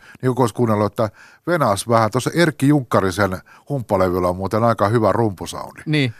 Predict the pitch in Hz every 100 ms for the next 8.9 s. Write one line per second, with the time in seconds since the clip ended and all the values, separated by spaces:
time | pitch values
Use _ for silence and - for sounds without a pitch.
0 | - 127 117 123 - _ _ _ _ -
1 | - - - 160 - 127 - 131 107 85
2 | 78 80 123 147 - 160 - - - 135
3 | 127 147 147 151 165 156 131 151 160 143
4 | 156 202 160 151 151 127 - 131 120 95
5 | 104 - - 170 175 120 143 127 110 110
6 | 120 139 117 98 101 101 98 90 - -
7 | 190 - 131 131 139 127 110 117 139 123
8 | 107 107 113 110 107 113 127 110 95